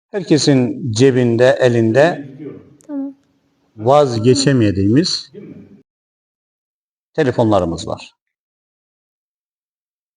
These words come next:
Speaker 1: Şimdi telefon artık iletişim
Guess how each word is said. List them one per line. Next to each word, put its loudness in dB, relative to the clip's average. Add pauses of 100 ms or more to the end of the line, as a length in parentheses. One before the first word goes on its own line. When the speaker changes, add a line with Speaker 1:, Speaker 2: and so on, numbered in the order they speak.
(420)
Speaker 1:
Şimdi 2 (320)
telefon -2
artık -2 (400)
iletişim -2